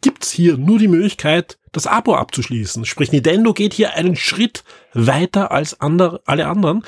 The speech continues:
Zusätzlich hat man natürlich dann noch so Spiele wie Tetris neunundneunzig und, äh, F-Zero, äh, neunundneunzig und so weiter, was es jetzt noch gibt. Und, ah, ich, ich, ich bin gespannt, was der Nintendo bei der nächsten Konsolengeneration macht, ja, weil einerseits ist Nintendo nicht der Hort des,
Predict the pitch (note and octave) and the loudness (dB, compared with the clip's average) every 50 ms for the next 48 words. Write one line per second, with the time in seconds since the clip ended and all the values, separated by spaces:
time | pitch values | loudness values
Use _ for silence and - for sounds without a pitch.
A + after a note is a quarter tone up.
0 | - - - - _ - - - F#3 F3+ D#3 - C#3 C3+ C#3+ - D3+ C#3+ D3 C#3 | -12 -18 -18 -20 _ -12 -2 2 2 2 2 2 -2 -2 -2 -2 -2 0 0 0
1 | - D3+ C#3+ C#3 C3 A#2 - - A#2 - - - B2+ C3+ B2+ C3 C3 B2+ A#2+ A#2+ | 0 0 0 0 -2 -2 -2 -2 -2 -2 -2 -2 0 0 0 2 2 0 2 0
2 | C#3 A#2+ - - C3 - - C#3 C3+ C#3 C#3+ D#3 D#3+ D#3+ D#3 D3+ - E3 D#3+ D#3 | -2 -4 -2 -4 -4 -2 0 0 0 2 2 2 2 0 0 0 2 2 2 2
3 | D3+ D3+ - - B2+ B2 B2 - - - - - - - - - - - - B2 | 2 0 0 0 -2 -2 -2 -6 -10 -16 -20 -20 -20 -20 -20 -20 -8 -4 -2 0
4 | A#2+ A#2+ - - D#3 D3+ - - - E3 D#3+ D3+ D3 D3+ D3+ D3 D3 D3 D3 C#3+ | 0 0 0 0 -2 -2 -2 0 2 2 4 4 4 2 4 4 4 2 2 0
5 | C#3+ - C3 C3 C3 C3 C3 B2 B2 C3 C3+ C3 A#2+ C3 C3 A#2+ - B2+ B2+ B2+ | -2 0 2 2 2 4 2 2 2 2 2 0 0 0 -2 -2 0 0 0 2
6 | B2+ C3 A#2+ A#2+ - C3+ - - - A#2+ - - B2+ A#2 - C#3+ A#2+ - - C#3+ | 2 2 2 2 2 0 0 0 0 -2 0 -2 -2 -2 -2 -4 -4 -2 0 -2
7 | C3+ C3 - - C3 B2+ C3 B2 - - - - - - - _ _ _ _ _ | -2 -2 -2 -4 -4 -2 -4 -4 -8 -12 -18 -20 -20 -20 -20 _ _ _ _ _
8 | _ _ - - C3+ C3 - - - _ _ - B2 - - - - - - - | _ _ -2 -2 -2 -2 -4 -6 -10 _ _ -4 -4 -4 -6 -8 -10 -10 -10 -14
9 | _ _ _ _ _ _ - - - - - F#3+ G3 G3 - - E3 G#3 A#3+ A#3+ | _ _ _ _ _ _ -16 -14 -6 -2 0 2 2 2 2 0 0 0 -2 -4
10 | - - - C#3 D3 - - F3+ E3+ D#3 D3+ C#3+ E3 D#3+ D#3 D3 C#3 C#3+ C3+ - | -8 -8 -4 -4 -4 0 2 2 2 2 2 2 2 2 2 0 0 0 -4 -4
11 | - D#3+ D3 - D3 - D#3+ E3 D#3+ D3+ D3 C#3 C3+ B2+ C#3 B2 - - C#3+ C#3 | -6 -8 -4 -4 -4 -2 0 0 0 0 0 -2 -2 -4 -4 -6 -2 -2 -2 0
12 | C3+ C3+ B2+ A#2+ D#3 A#3 - - - - B2 A#2+ D3 F#3+ F#3+ D#3 C#3+ C#3+ C3 - | 0 0 0 0 0 0 -2 -8 -4 0 0 2 2 2 2 2 0 -2 -2 -4
13 | - C#3 C#3 - F#3 G#3 - E3 D3+ C3+ - - - E3 C3 E3+ D#3 D#3+ - D#3+ | -10 -6 0 0 2 2 2 0 0 -2 -4 -6 -8 -2 -2 0 2 2 2 2
14 | F3 D#3+ E3+ D#3+ B2 - D#3+ - - - C#3 D3 E3 E3+ - - - E3+ D#3 - | 2 2 0 -2 -2 -2 -6 -6 -2 2 2 2 2 0 -2 -6 -4 -2 -2 -2
15 | - - | -4 -8